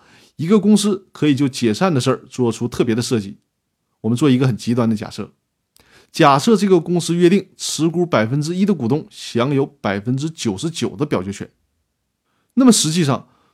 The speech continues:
出资金额占百分之九十九的股东在公司僵局的时候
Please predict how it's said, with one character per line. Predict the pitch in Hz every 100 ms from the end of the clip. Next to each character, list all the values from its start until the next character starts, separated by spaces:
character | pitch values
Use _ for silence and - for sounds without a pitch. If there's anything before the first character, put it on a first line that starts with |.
| _
出 | - 190
资 | 170 185
金 | 175 202
额 | 180 147
占 | 147 175
百 | 147 120 113
分 | 143 156
之 | 160
九 | 135 113
十 | 123
九 | 147 110
的 | 139
股 | 135 101
东 | 139 160 _ _
在 | - 147
公 | 131 170 180
司 | 180
僵 | 165 - 214 214
局 | 202
的 | 131
时 | 180 110
候 | 107 -